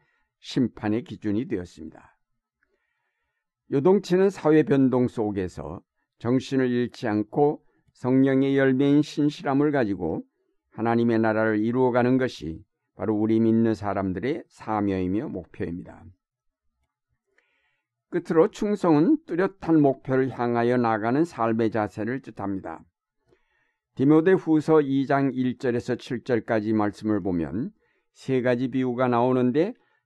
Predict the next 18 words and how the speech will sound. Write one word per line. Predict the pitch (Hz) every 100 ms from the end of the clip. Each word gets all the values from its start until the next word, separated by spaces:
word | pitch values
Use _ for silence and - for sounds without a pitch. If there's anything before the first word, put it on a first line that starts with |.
| -
첫째는 | 131 - 135 131 156 190 190
군인, | - 127 110 87 73 - _ _
둘째는 | - 117 127 117 127 147
경기하는 | 147 117 117 113 117 113 110
자, | 127 208 - _
셋째는 | _ 113 - 110 110 160 -
농부의 | 117 110 101 110 151
비유입니다. | 104 90 78 - - - _ _ _ _ _ _ _ _ _ _ _
이 | 165 180
세 | - 160
가지 | 170 180 220
비유는 | 170 175 143 117 170 -
어떤 | - - 175
사람이 | 175 151 147 165 180
충성스러운 | - 196 160 139 139 - 127 127 123
일꾼인가를 | 113 - 117 110 101 95 143 -
교훈하고 | 110 101 98 92 123
있습니다. | - 85 78 87 87